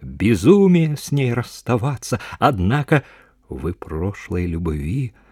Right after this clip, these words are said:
не гоните. Вы с ней поступите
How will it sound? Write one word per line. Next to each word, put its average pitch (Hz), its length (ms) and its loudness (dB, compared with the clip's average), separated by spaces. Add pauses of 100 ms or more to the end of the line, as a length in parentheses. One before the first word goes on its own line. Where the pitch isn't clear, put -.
(300)
не 82 260 -2
гоните. 80 720 -8 (720)
Вы 76 240 -2
с - 140 -14
ней 127 240 2
поступите 147 760 -4